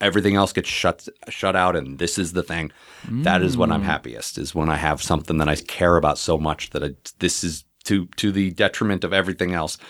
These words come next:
Speaker 1: And sometimes it's a bad thing, but for the most part, it's good to be passionate about something.
Speaker 2: Yeah, yeah, for
Speaker 1: And
Speaker 2: sure.
Speaker 1: so a lot of the times my depression, I had a period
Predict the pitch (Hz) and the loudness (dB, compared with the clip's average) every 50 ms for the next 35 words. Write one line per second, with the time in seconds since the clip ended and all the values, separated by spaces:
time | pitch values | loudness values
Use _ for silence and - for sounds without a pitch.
0 | - - - - 127 117 - 170 151 127 117 113 98 85 - 73 69 62 - - | -20 -16 -4 -2 -2 0 2 2 2 2 2 2 0 -2 -6 -8 -8 -8 -10 -8
1 | - 87 101 117 131 123 - 139 127 120 113 117 - - 113 113 113 113 - - | -6 -2 0 0 0 2 2 0 2 2 2 0 0 0 0 0 0 0 -4 -6
2 | - - 160 110 120 113 107 110 113 110 - - 98 - - 87 71 64 58 50 | -12 -8 -2 2 2 4 4 4 2 2 0 -2 -6 -6 -6 -6 -6 -6 -6 -10
3 | - - - - - _ - 117 160 254 285 - 110 - 110 135 175 202 147 - | -12 -12 -16 -16 -14 _ 2 4 6 6 6 4 2 0 0 2 4 4 4 2
4 | 101 104 - - 117 113 107 - 208 151 127 - - 107 104 101 101 101 101 104 | 0 -6 -4 0 2 2 4 4 2 0 0 2 2 4 4 6 6 6 6 6
5 | 104 110 104 101 - - 104 95 92 90 90 85 - - - 90 85 80 - - | 4 6 4 2 0 0 -2 0 0 0 0 -2 -4 -6 -4 -4 -4 -4 -4 -2
6 | - 104 104 - - 98 90 - 92 101 104 113 98 - - - 85 80 80 80 | 0 0 0 0 -2 -6 -4 0 0 0 0 0 -2 -2 0 0 0 0 0 -2
7 | 76 | -2